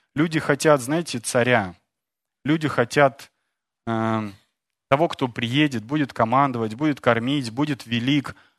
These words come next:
А Христос въезжает на ослики и, как бы, знаете,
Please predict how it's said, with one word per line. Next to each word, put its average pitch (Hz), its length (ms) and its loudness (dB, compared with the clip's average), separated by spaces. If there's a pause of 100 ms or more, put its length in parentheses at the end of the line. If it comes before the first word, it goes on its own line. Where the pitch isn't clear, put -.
(380)
А 120 60 -4
Христос 151 420 -2
въезжает 147 400 2
на 135 100 2
ослики 117 540 -4 (340)
и, 113 60 -10
как 139 180 -2
бы, 131 80 -6
знаете, 123 440 -4